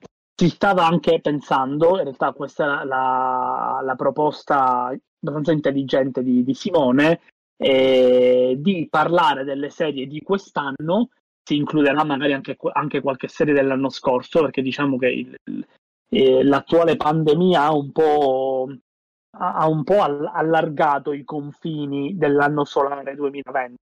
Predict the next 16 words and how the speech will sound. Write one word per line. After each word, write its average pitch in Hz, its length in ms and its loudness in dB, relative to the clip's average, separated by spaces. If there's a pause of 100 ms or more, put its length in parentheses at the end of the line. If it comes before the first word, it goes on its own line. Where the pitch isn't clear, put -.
(360)
quindi 151 380 2
magari 139 840 0
facendo 135 960 0 (380)
il 139 300 -2
giochino 143 540 2
di 127 880 2
lungo 147 320 4
secolo, 131 640 4
secolo 135 380 0
breve, 139 500 2
facciamo 127 800 -6 (220)
anno 131 260 -2
lungo, 135 460 2
anno 127 260 0
breve. 123 520 0 (380)
Eh, 120 1300 0